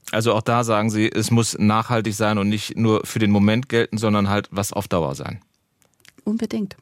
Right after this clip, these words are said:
Speaker 1: Bei Kinderbüchern ist die Frauenquote durchaus gut, dank, äh, Astrid Lindgren, Enid Blyton, äh, J K Rowling.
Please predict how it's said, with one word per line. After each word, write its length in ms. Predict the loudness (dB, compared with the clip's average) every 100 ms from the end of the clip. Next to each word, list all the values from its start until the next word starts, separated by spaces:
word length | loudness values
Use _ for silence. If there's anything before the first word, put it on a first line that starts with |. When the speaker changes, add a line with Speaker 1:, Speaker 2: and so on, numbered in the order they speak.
| _ _ _ _ _
Speaker 1:
Bei 300 | -2 0 0
Kinderbüchern 680 | -2 2 2 4 2 2 2
ist 160 | 2
die 280 | 4 4 4
Frauenquote 1080 | 0 2 4 4 2 2 4 4 4 4 2
durchaus 600 | 0 2 2 2 0 0
gut, 380 | 2 2 2 0
dank, 320 | 0 0 0
äh, 220 | 2 4
Astrid 400 | 4 2 0 0
Lindgren, 500 | 2 2 0 0 2
Enid 280 | 4 2 2
Blyton, 540 | 2 0 -2 0 4 4
äh, 220 | 4 2
J 260 | 2 0
K 180 | 0 2
Rowling. 460 | 4 4 4 2